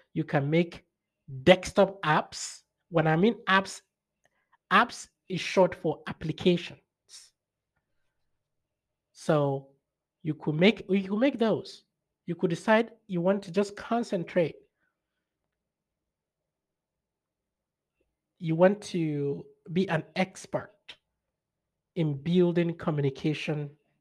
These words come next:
tools or software. So lots of things to consider. I'm gonna leave you with a question.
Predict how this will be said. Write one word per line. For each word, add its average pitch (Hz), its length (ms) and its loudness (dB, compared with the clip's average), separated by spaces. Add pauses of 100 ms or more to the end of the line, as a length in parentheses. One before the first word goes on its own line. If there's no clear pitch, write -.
(180)
tools - 640 -8 (220)
or 151 140 -6
software. 151 540 -10 (1800)
So - 160 0
lots 302 240 4
of 285 80 -2
things 240 140 -2
to 202 80 -2
consider. - 440 -6 (3750)
I'm 170 120 2
gonna 214 160 6
leave 185 180 4
you 165 120 2
with 143 180 0
a 135 60 0
question. - 500 -4